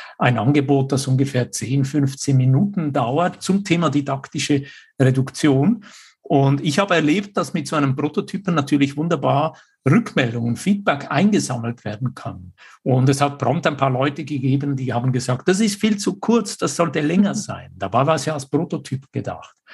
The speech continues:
Speaker 1: Und du hast auch diese technische Herausforderung erlebt. Ich selber habe die große Hürde oder die große Herausforderung tatsächlich in der Produktion von Videomaterial gesehen.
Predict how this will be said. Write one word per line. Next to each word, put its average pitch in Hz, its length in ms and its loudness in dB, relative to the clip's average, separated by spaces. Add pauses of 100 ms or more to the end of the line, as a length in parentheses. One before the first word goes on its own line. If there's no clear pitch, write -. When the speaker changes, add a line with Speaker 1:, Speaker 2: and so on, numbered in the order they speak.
(500)
Speaker 1:
Und 139 220 2
du - 20 6
hast 185 180 2
auch 170 120 0
diese 143 260 2
technische 202 480 0
Herausforderung 147 800 -2
erlebt. 139 420 2 (500)
Ich 180 160 2
selber 196 540 2 (180)
habe 156 300 0
die 156 60 -4
große 151 680 -2 (160)
Hürde 202 380 2
oder 131 180 -2
die 131 80 -4
große 147 320 -4
Herausforderung 147 640 -4
tatsächlich 139 580 -4 (200)
in 143 100 4
der 135 100 4
Produktion 139 640 0
von 131 280 2
Videomaterial 107 1080 -2 (320)
gesehen. 95 580 -4